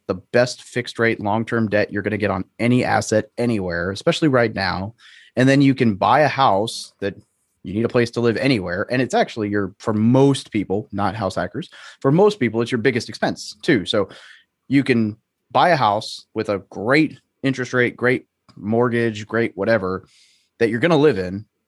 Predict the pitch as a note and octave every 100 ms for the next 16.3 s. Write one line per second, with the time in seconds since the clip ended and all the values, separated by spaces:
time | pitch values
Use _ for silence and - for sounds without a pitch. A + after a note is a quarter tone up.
0 | _ A2+ G#2+ A2 D#3 C#3+ C3+ B2 A2 D3
1 | G2+ - G#2+ A#2+ C3 A2+ C3 - A#2+ G#2
2 | G#2+ A#2+ G2 F#2 A#2 A2 A2 C#3 C#3+ A#2+
3 | A2 - _ _ _ - B2+ C3 B2 -
4 | - C3 C#3 C3 B2 A2 G#2+ _ _ -
5 | A2 A#2+ F#2 - _ _ _ - A2+ A2+
6 | F#2 - _ - - C3+ A#2 A2+ G2 F#2+
7 | C3+ C#3 C3+ - G#2+ - B2 A2+ - G#2
8 | A2+ F#2 F#2 F#2+ F2+ - G#2+ A2+ G2+ F#2
9 | G#2 - - - - - F3 B2+ G#2+ F#2+
10 | A2 C3 A2+ G2+ G#2 A#2 A#2 A2+ B2 A2+
11 | - A#2 A#2+ A#2 G#2 G#2+ G2+ F#2+ G#2+ B2+
12 | E3+ F3+ C#3 A2 C#3+ C3 A#2 A#2 G#2+ -
13 | - - G2+ A#2+ G#2 A2 - A2 G2+ G#2
14 | D3+ C#3 - C3+ B2+ B2+ A#2+ A2 A2+ A#2
15 | G#2 G#2 G2+ G#2 G2 G2+ G2+ G2 G2 G#2+
16 | C3 -